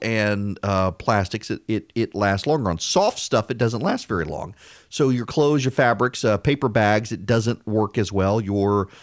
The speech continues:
uh, believe it or not, your, your unsanitary, reusable bags from Kroger and Publix and other grocery stores,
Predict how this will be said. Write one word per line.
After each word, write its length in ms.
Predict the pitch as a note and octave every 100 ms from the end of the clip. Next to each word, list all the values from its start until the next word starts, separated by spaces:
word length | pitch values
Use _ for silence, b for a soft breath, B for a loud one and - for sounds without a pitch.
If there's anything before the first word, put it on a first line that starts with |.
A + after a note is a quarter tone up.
| B
uh, 120 | G2+ G2+
believe 300 | G#2+ C#3 C#3
it 60 |
or 60 | A2+
not, 260 | A#2+ B2 G2+
your, 220 | G#2 G#2
your 200 | G#2 G2+
unsanitary, 1000 | A2+ B2 A#2 C3+ B2 A#2 - A2+ G#2+ G2+
reusable 1000 | F2+ F2 A#2 A2 A#2 A2 G2+ G2 F#2 F#2
bags 360 | A2 A2+ A2+ G#2+
from 440 | - G2 F2+ F2+
Kroger 480 | E2+ C3 A#2 G#2 F#2+
and 120 | F2
Publix 400 | B2+ A2 G2 -
and 140 | G2 G2
other 160 | G#2+
grocery 340 | G2+ A#2 - F#2+
stores, 380 | F#2 E2+ E2+